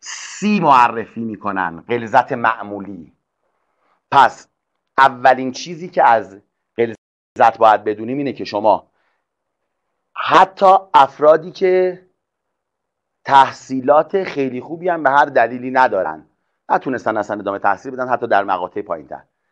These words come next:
روزانه دارن غلظت معمولی رو درست می‌کنن، چایشون رو شیرین می‌کنن، غذا نمک می‌ریزن، یعنی یک مقدار گرمی رو دارن توی محلولی حل می‌کنن.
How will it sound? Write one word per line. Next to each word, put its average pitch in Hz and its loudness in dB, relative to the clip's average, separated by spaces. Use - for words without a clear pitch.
روزانه 147 4
دارن 131 6
غلظت 131 4
معمولی 117 0
رو 180 0
درست 131 -2
می‌کنن، 95 -4
چایشون 113 2
رو 127 -6
شیرین 120 -10
می‌کنن، 107 -8
غذا 113 4
نمک 107 0
می‌ریزن، 120 -6
یعنی 143 -4
یک 160 0
مقدار 139 6
گرمی 139 4
رو 190 4
دارن 147 6
توی 160 -4
محلولی 147 2
حل 151 6
می‌کنن. 98 -8